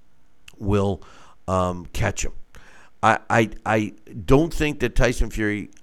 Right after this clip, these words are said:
has the punching power to, um, you know, get to Wilder before Wilder gets to him. Now, with that said, the asterisk is Sugar Hill. If Sugar Hill could bring out punching power,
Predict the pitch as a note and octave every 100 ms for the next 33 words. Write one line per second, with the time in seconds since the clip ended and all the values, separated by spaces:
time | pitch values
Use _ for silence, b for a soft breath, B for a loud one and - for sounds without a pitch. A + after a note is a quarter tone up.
0 | - - - - - - A#2 B2+ A2 A2+
1 | - G#2+ G2 G2 F#2 F#2 D#2+ D#2+ D#2 b
2 | b b b - - G2+ F#2+ F2+ - -
3 | F#2 E2+ D#2+ D2 B1+ - - G#2 F#2 E2+
4 | C#2+ - - D#2+ A2+ - - F2 E2+ F2+
5 | F2 F2 E2 - - F2+ D#2+ E2+ F2 E2+
6 | C#2+ D#2+ - D#2+ D2+ - B2 C#3+ C#2+ E2+
7 | A2 D3 E3+ F3+ - A3+ A3+ A2+ - b
8 | b b - B2+ C3 C#3+ - E3+ E3 -
9 | D3+ C#3 B2+ G#2 B2 E3+ F2+ b b b
10 | b b - C#3 - - D#3 F3 F3+ G3
11 | D#3 G#2 A2 F2 A2 B2+ D3 C#3+ E3 D#3+
12 | D#3 A2+ G2+ E2 D2 D2+